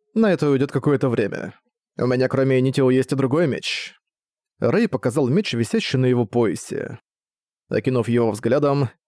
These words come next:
я не ощутил в нем никакой магической силы, это был обычный железный меч. «Ты собрался сразиться со мной этим убогим мечом? Я не против подождать, пока ты сходишь и вернешь Инитио.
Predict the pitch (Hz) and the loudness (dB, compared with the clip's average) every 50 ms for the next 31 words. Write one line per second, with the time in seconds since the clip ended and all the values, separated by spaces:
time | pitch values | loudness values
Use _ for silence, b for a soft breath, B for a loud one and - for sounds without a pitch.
0 | _ _ _ - - 107 120 170 202 196 170 147 - - - - - 214 160 120 | _ _ _ -8 -4 -2 0 2 4 4 2 2 0 -4 -6 -4 0 0 0 2
1 | 127 147 143 127 120 117 - - - 131 131 131 120 110 117 - 113 - - 110 | 2 0 2 0 0 0 -2 -2 -2 0 0 0 -2 -4 -4 -6 -8 -6 -6 -6
2 | - - - 165 160 139 131 123 - - _ _ _ _ _ - 233 - 156 127 | -4 0 0 2 4 4 4 2 0 -4 _ _ _ _ _ -4 -2 0 0 0
3 | 127 117 117 110 107 113 - - - 143 131 170 202 135 117 95 113 120 113 107 | 2 2 0 0 0 -2 -2 0 0 0 2 2 2 2 2 0 0 0 0 -2
4 | 80 - - - - - - - _ _ _ _ _ _ _ _ _ _ _ _ | -4 -4 -6 -8 -8 -10 -12 -14 _ _ _ _ _ _ _ _ _ _ _ _
5 | _ _ _ - 113 113 107 127 123 120 127 131 131 127 - 120 - 131 123 120 | _ _ _ -4 -2 -2 0 0 2 2 2 2 0 0 -2 -2 -2 -2 0 0
6 | 135 139 - 143 120 - 131 123 123 139 139 135 127 143 139 139 131 143 139 127 | 0 0 0 -2 -2 0 0 0 2 2 2 2 2 2 2 2 2 2 2 2
7 | 139 135 135 131 - - 143 156 185 202 190 - _ _ _ _ _ _ _ _ | 2 2 2 0 0 0 2 2 2 2 0 -2 _ _ _ _ _ _ _ _
8 | - 123 127 131 139 139 139 254 262 160 - - 139 135 127 120 123 139 - - | -2 0 2 2 2 2 0 0 -2 -2 -2 -2 0 0 0 0 0 -2 -2 -2
9 | 151 - 139 - 135 120 - 135 139 151 180 - 269 214 160 123 123 127 - - | -4 -2 -2 -2 -2 -2 0 0 0 0 0 0 0 0 0 0 0 0 0 0
10 | 151 135 123 - - 113 92 73 52 - - | 0 0 0 -2 -2 -4 -4 -4 -4 -8 -10